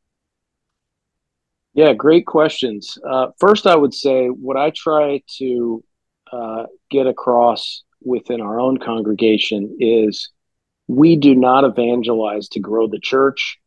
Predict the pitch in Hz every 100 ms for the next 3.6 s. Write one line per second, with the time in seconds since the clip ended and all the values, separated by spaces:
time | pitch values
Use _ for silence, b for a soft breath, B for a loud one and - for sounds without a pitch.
0 | _ 120 123 117 123 123 120 113 - 110
1 | 104 - 107 95 98 90 87 73 - -
2 | - _ - 131 113 113 104 135 156 156
3 | 135 123 110 113 110